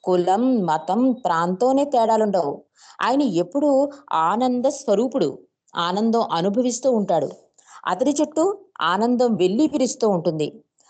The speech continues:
అతన్ని దర్శించుకోవడానికి వచ్చిన వాళ్ళకు కూడా ఈ ఆనందం కొద్దో గొప్పో వాళ్ళ వాళ్ళ ప్రాప్తాన్ని బట్టి అంటుకుంటుంది.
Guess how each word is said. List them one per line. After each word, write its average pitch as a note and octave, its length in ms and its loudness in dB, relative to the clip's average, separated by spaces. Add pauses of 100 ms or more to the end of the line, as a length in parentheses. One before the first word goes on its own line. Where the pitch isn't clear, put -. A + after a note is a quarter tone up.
(140)
అతన్ని C#4+ 520 0
దర్శించుకోవడానికి B3+ 1040 0
వచ్చిన A3+ 340 0
వాళ్ళకు G3+ 340 0
కూడా G3 460 0 (340)
ఈ D4 120 2
ఆనందం C4+ 580 0 (240)
కొద్దో F#3 680 0
గొప్పో A#3 420 0 (280)
వాళ్ళ A#3 260 0
వాళ్ళ C#4+ 240 0
ప్రాప్తాన్ని A#3 720 -2
బట్టి C4+ 340 -2
అంటుకుంటుంది. F3+ 720 -4